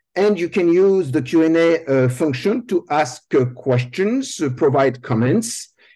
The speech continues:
So even though we have, uh, uh, inter-, simultaneous interpretation in Spanish, uh,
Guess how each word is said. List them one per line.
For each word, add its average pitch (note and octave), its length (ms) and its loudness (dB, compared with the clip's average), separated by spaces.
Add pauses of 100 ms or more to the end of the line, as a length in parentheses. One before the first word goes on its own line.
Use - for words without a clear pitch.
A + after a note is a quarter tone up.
(180)
So G#3 260 2
even A#3+ 240 2
though G#3+ 200 4
we G3 120 2
have, E3 280 -2
uh, D#3+ 220 4
uh, D3+ 280 4
inter-, C#3+ 540 -6
simultaneous D#3+ 640 -2
interpretation D3 640 -4
in C3 100 -2
Spanish, B2 800 -2
uh, B2+ 300 2